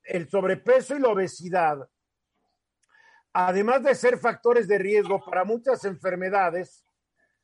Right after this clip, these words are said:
se ha advertido que también con el covid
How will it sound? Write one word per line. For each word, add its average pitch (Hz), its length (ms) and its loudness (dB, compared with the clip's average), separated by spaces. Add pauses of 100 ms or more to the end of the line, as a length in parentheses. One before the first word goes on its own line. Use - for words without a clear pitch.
(360)
se 202 60 0
ha 214 60 4
advertido 208 720 2
que 202 140 0
también 208 580 -2 (220)
con 202 160 -6
el 202 180 -4
covid 220 400 0